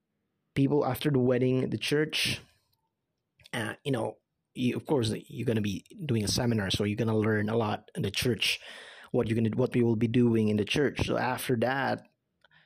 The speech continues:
you're at the venue taking pictures,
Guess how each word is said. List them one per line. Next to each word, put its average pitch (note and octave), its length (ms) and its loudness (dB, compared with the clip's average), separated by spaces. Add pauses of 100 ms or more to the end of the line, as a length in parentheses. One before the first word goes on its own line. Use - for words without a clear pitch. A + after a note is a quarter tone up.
(360)
you're B2 180 4
at A2 80 0
the A2 40 2
venue A2+ 600 2 (560)
taking A#2+ 300 2
pictures, A#2 720 -2